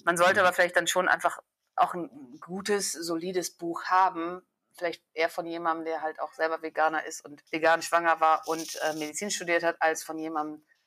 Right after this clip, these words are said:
Speaker 1: der <laughs> veganer Ernährungsberater ist oder so.
Speaker 2: Also, falls du das Buch rausbringst, dann sollten wir auf jeden Fall nochmal sprechen.
Speaker 1: Ja.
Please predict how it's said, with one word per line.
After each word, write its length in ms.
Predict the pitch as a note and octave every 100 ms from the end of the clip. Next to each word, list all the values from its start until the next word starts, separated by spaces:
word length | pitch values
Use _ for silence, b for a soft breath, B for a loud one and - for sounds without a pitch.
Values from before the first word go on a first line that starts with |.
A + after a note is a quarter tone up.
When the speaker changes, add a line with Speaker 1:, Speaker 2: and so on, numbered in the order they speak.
| - -
Speaker 1:
der 300 | D3+ D3 - -
<laughs> 240 | D3 D#3+ G3+
veganer 420 | E3+ E3 D#3 D3
Ernährungsberater 720 | D3 E3 D3+ - C#3+ - -
ist 140 | C#3
oder 120 | D3 C3
so. 160 | - - B B B B _ -
Speaker 2:
Also, 260 | C3 B2+
falls 160 | A2+ D#3
du 60 | D3+
das 160 | D3
Buch 140 | D3+ A#2+
rausbringst, 460 | D3 - C3+ C3+
dann 120 | B2
sollten 200 | A#2 A#2+
wir 60 | A#2
auf 80 | A2+
jeden 120 | A#2+
Fall 140 | A2+
nochmal 220 | A2 A2 G#2
sprechen. 300 | - G#2+ G3+
Speaker 1:
Ja. 160 | -